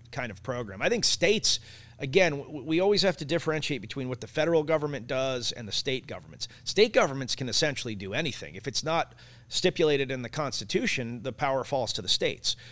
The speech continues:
So I love it when states come up with great policies like that. And, you know, i-, if your state,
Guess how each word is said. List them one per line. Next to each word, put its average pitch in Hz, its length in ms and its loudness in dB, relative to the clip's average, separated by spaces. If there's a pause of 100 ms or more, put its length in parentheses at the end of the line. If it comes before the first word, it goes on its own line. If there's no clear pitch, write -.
(120)
So 123 440 0
I 165 140 2
love 180 280 6
it 139 160 0
when 110 460 -8 (120)
states - 480 0
come 131 200 -4
up 123 160 -6
with 110 140 -10
great 120 260 -6
policies 104 540 -6
like 98 180 -10
that. 107 280 -8
And, 104 220 -10
you 139 200 -8
know, 110 160 -8
i-, 113 120 -8
if 127 240 -10
your 143 140 -4
state, - 540 0